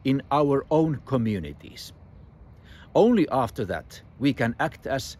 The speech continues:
shouting voice in society and encourage and demand the same from others. The Evangelical Lutheran Church of Finland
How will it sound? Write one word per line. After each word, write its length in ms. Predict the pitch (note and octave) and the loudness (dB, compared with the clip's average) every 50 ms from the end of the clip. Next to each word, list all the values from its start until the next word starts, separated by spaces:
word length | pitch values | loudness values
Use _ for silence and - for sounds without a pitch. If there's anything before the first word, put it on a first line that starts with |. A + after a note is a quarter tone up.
| - - - | -20 -20 -14
shouting 600 | - - - D3 D#3 E3 C#3+ - - D3 C#3 A#2 | -10 -4 0 2 2 2 2 0 -2 -2 0 0
voice 380 | G#2 C#3 D3 D3+ D#3 - - - | 2 4 4 4 4 0 -6 -8
in 180 | C#3 D3 D3 | -6 -6 -4
society 720 | C3 - C3 A2+ - D3 C#3+ C3 A#2 G#2+ G#2 - - G2+ F2 - - - - - - | -4 -4 -6 -2 0 0 2 2 2 -2 -4 -4 -6 -8 -8 -8 -18 -20 -20 -8 -2
and 220 | A#2+ A#2+ A#2+ A2 | -2 0 0 -2
encourage 680 | - - B2+ B2+ - - D3 D3+ D3+ D#3 D3 - - - - | -2 -2 -2 -2 0 0 0 2 2 0 -2 -4 -8 -12 -6
and 180 | C3 B2+ B2 A2+ | -4 -2 -2 -2
demand 460 | A#2 B2+ C3 C3+ B2 A2+ G#2+ G#2+ - - - - - - | -2 0 2 2 2 2 0 -4 -6 -10 -20 -20 -8 -8
the 80 | C3+ | -8
same 380 | A#2 - - B2+ A#2+ A#2+ A#2+ A2 | -6 -4 -2 0 0 0 -2 -4
from 380 | - - B2+ A#2 G#2 F#2+ G2+ - - | -6 -6 -6 -4 -4 -4 -6 -6 -6
others. 520 | F2 D#2+ D#2 F2 - - - - - - - - - - - - - - - - - - - - - - - - - - - - - - - | -8 -8 -8 -10 -16 -16 -18 -20 -20 -20 -20 -20 -20 -20 -20 -20 -20 -20 -20 -20 -20 -20 -20 -20 -20 -20 -20 -20 -20 -20 -20 -20 -20 -18 -2
The 200 | - D3 F3+ G3 | 0 0 2 2
Evangelical 580 | G#3 G3 G3+ F#3+ D3+ - A3 G#3 F#3 - F3 D#3+ | 2 0 0 0 2 2 4 4 4 4 2 2
Lutheran 400 | D#3 E3 D3+ - E3+ D#3+ D#3 C3+ | 2 0 0 0 -2 -4 -4 -2
Church 260 | - F3+ E3 D3 - | 2 2 2 2 0
of 120 | E3 C3 | -4 -6
Finland 560 | - - F#3 G3+ F#3 C#3+ A#2+ G#2+ G#2 G#2 - | -2 0 0 2 2 2 0 0 -2 -6 -10